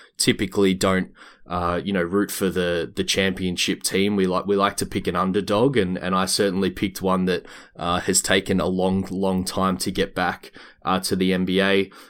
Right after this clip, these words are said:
Uh, really kind of got passionate about the team, uh, in the seven seconds or less days, I suppose,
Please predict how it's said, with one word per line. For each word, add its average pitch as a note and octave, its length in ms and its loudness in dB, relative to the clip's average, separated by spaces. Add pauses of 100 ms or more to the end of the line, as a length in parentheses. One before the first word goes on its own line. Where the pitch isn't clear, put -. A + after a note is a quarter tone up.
(100)
Uh, G#2 240 4
really C3 340 6
kind A2 280 2
of F2+ 100 0
got - 200 0
passionate G2 480 2
about F2+ 300 2
the F#2 60 -4
team, F#2+ 500 2 (300)
uh, E2+ 200 -2
in G2 200 0
the F2+ 80 2
seven F#2 300 2
seconds F#2+ 420 -2
or F2 100 0
less F#2 280 -2
days, F2+ 460 0
I F2+ 100 -6
suppose, F2+ 640 -2